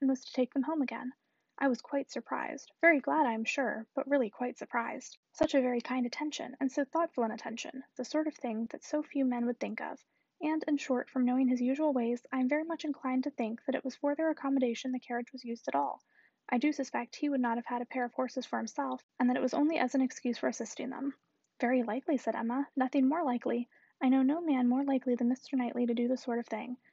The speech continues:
to do anything really good-natured, useful, considerate, or benevolent. He is not a gallant man, but he is a very humane one, and this, considering Jane Fairfax's ill health, would appear a case of humanity to him.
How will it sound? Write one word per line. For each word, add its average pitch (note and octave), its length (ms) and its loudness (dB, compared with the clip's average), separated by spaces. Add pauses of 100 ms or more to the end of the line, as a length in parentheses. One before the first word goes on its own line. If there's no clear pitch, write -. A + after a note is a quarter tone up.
(140)
to - 80 -10
do B3 100 0
anything C4+ 400 -2
really B3 220 0
good-natured, B3 640 -2
useful, B3 320 0
considerate, C4 520 0
or C4 140 2
benevolent. C4+ 480 0 (380)
He - 100 -6
is C4 100 0
not D4 140 2
a C#4 60 4
gallant C4 320 0
man, A3 300 -4
but - 100 -6
he C4 60 2
is B3+ 100 0
a C4 40 -2
very D4+ 220 0
humane A#3 400 0
one, A#3+ 320 -6
and C4+ 100 2
this, D#4+ 220 -4
considering C4+ 540 2
Jane B3+ 200 2
Fairfax's B3 640 -4
ill B3+ 120 2
health, C4+ 300 -4 (300)
would C4+ 80 2
appear C4 240 0
a A#3+ 60 -2
case C#4+ 260 -2
of D4+ 80 -4
humanity A#3+ 420 0
to B3 80 -6
him. C4+ 300 -6